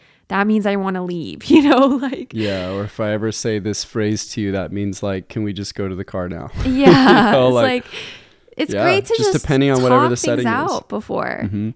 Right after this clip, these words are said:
Speaker 1: And
Speaker 2: Or let's
Speaker 1: so
Speaker 2: say you're going to an event. That just made me think of, like, you're going to a concert or you're going to an event or some sort of, you know, whatever, and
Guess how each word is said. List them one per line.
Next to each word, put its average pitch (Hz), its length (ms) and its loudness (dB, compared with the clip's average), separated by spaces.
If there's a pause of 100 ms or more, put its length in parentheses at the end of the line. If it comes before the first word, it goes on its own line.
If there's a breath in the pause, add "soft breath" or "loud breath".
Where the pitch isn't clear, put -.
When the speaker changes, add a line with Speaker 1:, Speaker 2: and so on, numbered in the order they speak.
Speaker 1:
And 220 280 -4
Speaker 2:
Or 233 100 4
let's 180 160 4
Speaker 1:
so - 60 -2
Speaker 2:
say 160 80 2
you're 139 80 2
going 135 240 4
to 135 120 0
an 123 60 2
event. 110 440 0 (120)
That 110 80 -4
just 104 160 -8
made 110 140 0
me 107 80 -2
think 107 180 -6
of, 104 140 -6
like, 98 240 -4
you're 107 80 -6
going 104 220 -4
to 104 160 -6
a 95 60 -6
concert 101 480 -4
or 92 40 -8
you're 92 100 -8
going 104 220 -6
to - 120 -8
an 104 60 -4
event 98 420 -4
or 95 120 -6
some 107 180 -8
sort 101 240 -8
of, 95 240 -10 (180)
you 107 140 -8
know, 90 160 -6
whatever, 95 600 -4 (440 soft breath)
and 101 320 -2